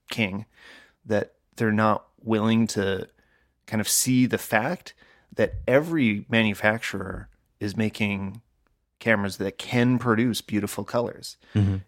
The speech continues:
Speaker 1: And it's just, it's kind of easy to have that heuristic to, like, lean back on. Like, I, I've heard so many times that Canon is for color and Sony is for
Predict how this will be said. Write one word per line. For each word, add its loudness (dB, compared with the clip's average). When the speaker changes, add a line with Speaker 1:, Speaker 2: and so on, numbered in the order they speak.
Speaker 1:
And 4
it's 2
just, 0
it's -4
kind 2
of -8
easy -2
to -2
have 0
that 0
heuristic -4
to, -6
like, -6
lean 0
back 4
on. -2
Like, -10
I, 2
I've 2
heard -2
so 2
many 2
times -2
that -4
Canon 4
is 2
for -8
color -4
and -2
Sony 2
is -4
for -4